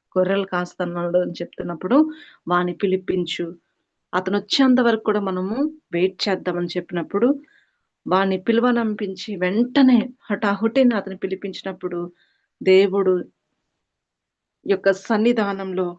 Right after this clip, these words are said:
కనిపెట్టుకుంటా ఉన్నటువంటి సమూయేలుకు దేవుడు అతను రాగానే, దావీదు రాగానే, "ఇతడే నేను కోరుకున్న వ్యక్తి, నీవు లేచి వాణ్ణి అభిషేకించమని సెలవిచ్చాడు."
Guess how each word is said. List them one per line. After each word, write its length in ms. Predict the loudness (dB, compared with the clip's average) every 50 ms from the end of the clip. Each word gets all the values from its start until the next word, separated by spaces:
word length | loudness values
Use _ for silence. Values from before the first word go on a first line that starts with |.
| _ -10
కనిపెట్టుకుంటా 760 | -8 -6 -4 -4 -4 -4 -4 -4 -2 -2 -2 -2 -4 -4
ఉన్నటువంటి 540 | -4 -4 -4 -6 -8 _ -8 -6 -4 -4 -4
సమూయేలుకు 600 | -4 -2 -4 -2 -2 -2 0 0 -2 -2 -2 -2
దేవుడు 520 | -2 -2 -2 -2 -2 -4 -4 -6 -8 -8 -8 -8
అతను 240 | -8 -6 -6 -6 -6 -6
రాగానే, 720 | -4 -4 -2 -2 -2 0 0 0 0 0 -2 -4 -6 -8 -12 _ -16 -16
దావీదు 600 | -16 _ _ -4 -2 -2 0 0 0 0 0 0
రాగానే, 640 | 0 0 -2 -2 -2 -2 -4 -2 -2 -2 -2 -4 -4 -10 _ _ _ _ _ _ _ _ -2
"ఇతడే 340 | 0 2 2 2 2 2
నేను 200 | 2 2 0 -2
కోరుకున్న 540 | -2 -2 -2 0 0 -2 -4 -6 -8 -10 -8
వ్యక్తి, 560 | -6 -6 -6 -6 -6 _ -6 -6 -6 -6 -8 -10
నీవు 200 | -8 -8 -6 -6
లేచి 680 | -6 -4 -2 -2 0 2 2 2 0 -2 -4 -4 -4 -2
వాణ్ణి 280 | 0 0 0 0 0
అభిషేకించమని 880 | -2 -2 -4 -4 -4 -4 -4 -4 -4 -6 -8 -8 -8 -10 -8 -8 -8 -8
సెలవిచ్చాడు." 760 | -6 -4 -2 -2 0 -2 -2 -6 -8 -10 -10 -10 -8 -8